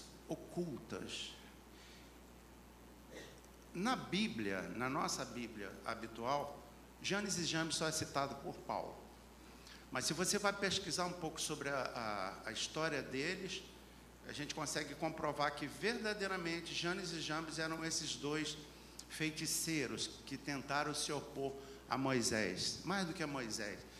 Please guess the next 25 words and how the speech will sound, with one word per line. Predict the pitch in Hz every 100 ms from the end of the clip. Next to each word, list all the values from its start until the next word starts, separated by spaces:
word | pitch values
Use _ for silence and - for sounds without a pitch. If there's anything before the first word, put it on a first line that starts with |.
| - -
que |
tentaram | 147 156 147 160 151
se | -
opor | 135 - 135 123 - -
ao | 123
propósito | - 101 107 127 117 -
de | 107
Deus | 104 120 113 110 - - - - -
para | 113 110
os | 110
israelitas. | 107 117 117 117 104 - - - - - -
Lembram | 127 139 135 131
disso? | 165 240 - - - - - - - -
O |
que | -
eles | 123 -
tentam | 131 131 123
fazer? | 123 110 113 175 240 - - - - - - - - - -
É, | 113 117 113 110 113 107 107 - - - - - - - - - - - -
e |
nesse | 151 226 - 233
sentido, | - 214 185 - 208 240 135 110 - - - - - - - - - -
existem | 165 131 160 233 - 233 196
outras | 202 214 208 196
confirmações. | - 202 - 185 208 202 160 123 110 -